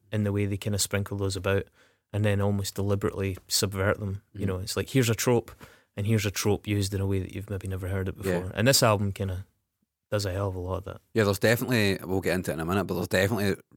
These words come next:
Speaker 2: at the gates riffs on this record which are,
Speaker 1: <laughs>
Speaker 2: like, warped into, like, something completely different. Like, it, it's, it's remarkable.
Speaker 1: I think, I think, like, without breaking it down track by track quite, quite yet, I think it, this is the first album I noticed where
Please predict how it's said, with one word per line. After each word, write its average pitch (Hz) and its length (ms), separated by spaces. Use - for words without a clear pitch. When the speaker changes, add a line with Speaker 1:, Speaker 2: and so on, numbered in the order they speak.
Speaker 2:
at 90 160
the - 60
gates 85 320
riffs 92 420
on 87 140
this 80 180
record 87 320
which 90 260
are, 87 120
Speaker 1:
<laughs> - 180
Speaker 2:
like, 92 240
warped 90 680
into, 85 260
like, 82 220
something 85 480
completely 90 680
different. 80 400
Like, 82 460
it, 87 180
it's, 90 380
it's 98 140
remarkable. 92 440
Speaker 1:
I 139 40
think, 196 260
I 139 40
think, 160 300
like, - 180
without 113 320
breaking 117 280
it - 60
down 107 160
track 101 180
by 104 100
track 113 240
quite, 104 260
quite - 240
yet, 107 280
I - 20
think 117 220
it, 113 140
this 131 140
is 135 140
the 123 80
first - 280
album 107 220
I 101 80
noticed - 380
where 101 260